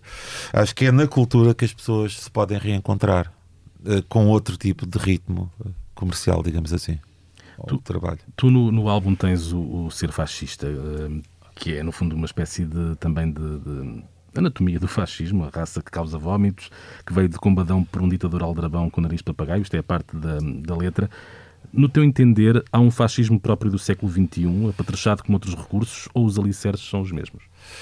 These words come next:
Speaker 1: Eu acho que nenhum fascismo foi igual. Eh, Mussolini não era igual ao Hitler, eh, o Franco não era igual ao Salazar.
Speaker 2: Uhum.
Speaker 1: Não é? Eh, o Pinochet também era diferente. Mas, eh, os fascismos têm coisas em comum, não é?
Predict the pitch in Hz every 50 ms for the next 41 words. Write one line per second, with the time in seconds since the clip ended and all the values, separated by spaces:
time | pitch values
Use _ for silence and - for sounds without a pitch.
0 | - - 156 170 170 - - - 165 165 170 160 - - 143 127 - - 143 127
1 | 120 123 120 - 127 117 110 95 92 87 90 101 107 95 92 92 90 90 87 87
2 | 87 90 92 104 104 - 101 95 98 104 101 101 101 101 101 101 98 98 98 92
3 | 92 92 92 90 87 90 92 90 - - 107 107 113 113 107 107 - _ - 110
4 | 101 98 98 92 - - - 104 101 95 - 95 95 95 92 92 87 87 92 87
5 | 90 85 80 92 90 82 82 78 82 78 78 - - _ - - 87 80 67 65
6 | - 92 - - - - - - - - - - - - - - - - - _
7 | - - - 160 127 110 110 107 107 104 104 104 101 101 101 98 - 101 104 101
8 | 101 98 - - 104 95 92 - 98 90 90 90 87 87 87 87 87 82 - -
9 | 85 87 92 98 - - - _ _ _ _ - _ _ _ _ _ - - -
10 | _ - - - - - - - - - - - - - - - 147 165 170 151
11 | 127 - - - - 143 135 127 123 123 117 117 127 117 - - 107 104 - -
12 | 135 127 127 139 139 - - 135 113 98 92 - 107 98 92 107 95 110 110 107
13 | - 120 113 107 104 104 - _ _ _ _ _ 92 85 85 85 90